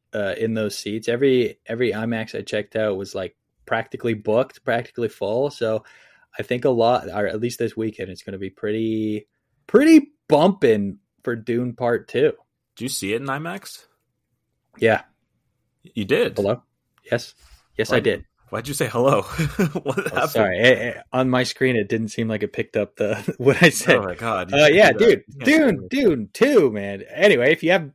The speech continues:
Speaker 1: pictured or haven't clued in yet, we're talking a little Dune Part Two today.
Speaker 2: Yeah.
Speaker 1: Uh, but before we get into that, I, I, I gotta say, uh, thank you guys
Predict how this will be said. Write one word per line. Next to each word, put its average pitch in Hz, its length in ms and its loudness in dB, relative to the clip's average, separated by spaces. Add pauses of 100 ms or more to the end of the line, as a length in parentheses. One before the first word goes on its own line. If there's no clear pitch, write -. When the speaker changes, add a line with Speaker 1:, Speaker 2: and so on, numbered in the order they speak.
Speaker 1:
pictured 135 560 0
or 117 240 -2 (220)
haven't 139 300 -2
clued 160 220 2
in 151 160 6
yet, 113 200 0
we're 147 80 2
talking 165 260 4
a 139 40 2
little 127 220 2 (400)
Dune 170 360 6
Part 147 320 4
Two 131 240 2
today. 113 440 2
Speaker 2:
Yeah. 87 260 -10 (140)
Speaker 1:
Uh, 110 440 -2 (120)
but 120 240 -2
before 143 460 0
we 135 120 2
get 113 200 -4
into 107 280 -2
that, 98 280 -6 (100)
I, 117 120 -4
I, 110 340 -6 (120)
I - 20 -6
gotta 120 300 -4
say, 104 420 -8 (840)
uh, 101 420 0 (460)
thank 139 260 -4
you 139 80 -6
guys 123 500 -2